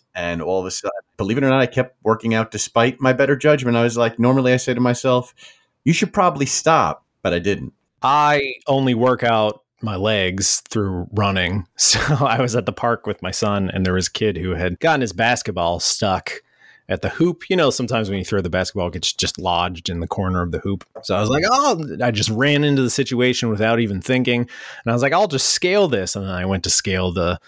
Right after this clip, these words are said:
Speaker 2: basketball hoop and immediate-, immediately pulled a muscle in my <laughs> back, trying to lift my body weight, which I can't do because I have no upper body strength.
Speaker 1: At least you know what you did. I don't even know how I did it.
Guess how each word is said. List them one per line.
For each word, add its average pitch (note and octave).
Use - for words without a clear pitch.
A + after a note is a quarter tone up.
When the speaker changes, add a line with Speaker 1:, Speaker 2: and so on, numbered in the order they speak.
Speaker 2:
basketball F#2
hoop F#2+
and F2
immediate-, F2
immediately A2+
pulled F#2+
a A#2+
muscle G2+
in C3+
my D3
<laughs> -
back, -
trying G2+
to F#2
lift D3+
my B2+
body G#2+
weight, F#2+
which -
I F2+
can't D#2
do D#2+
because D#2+
I D#2
have D#2
no G#2
upper E2+
body -
strength. -
Speaker 1:
At B2+
least F3+
you C3
know G#2+
what F#2+
you E2
did. C#2+
I A2
don't D#3+
even G#2+
know G2
how F#2
I D#2
did F2
it. -